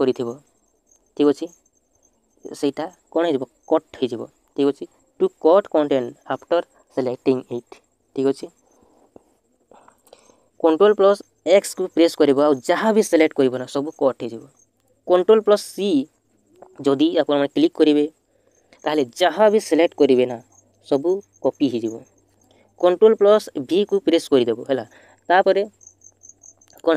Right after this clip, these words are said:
ହେବ, to paste ଦ cut ଅର୍ କପିଜ୍ contained in ଡେସ୍କ୍ରାଇବ୍ location। ତ ଯାହା ବି copy ହେଇଥିବ ତ ଆପଣମାନେ paste, control plus V କହିଦେଲେ ଆମର କ'ଣ ହେଇଯିବ, paste ହେଇଯିବ, paste ହେଇଯିବ, ଠିକ୍ ଅଛି। ତାପରେ ରହିଲେ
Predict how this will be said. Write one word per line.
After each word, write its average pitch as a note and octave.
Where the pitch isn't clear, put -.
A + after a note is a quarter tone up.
ହେବ, A#2
to F#3+
paste F3+
ଦ E3
cut C3+
ଅର୍ D#3
କପିଜ୍ C#3+
contained C3+
in C#3
ଡେସ୍କ୍ରାଇବ୍ A#2+
location। -
ତ -
ଯାହା E3
ବି A#3
copy E3
ହେଇଥିବ C3+
ତ -
ଆପଣମାନେ F3+
paste, E3
control E3
plus F3
V D3
କହିଦେଲେ D3+
ଆମର C#3+
କ'ଣ D3+
ହେଇଯିବ, D3
paste D3+
ହେଇଯିବ, A2+
paste C#3
ହେଇଯିବ, A#2
ଠିକ୍ C3+
ଅଛି। C3+
ତାପରେ F#3+
ରହିଲେ F#3+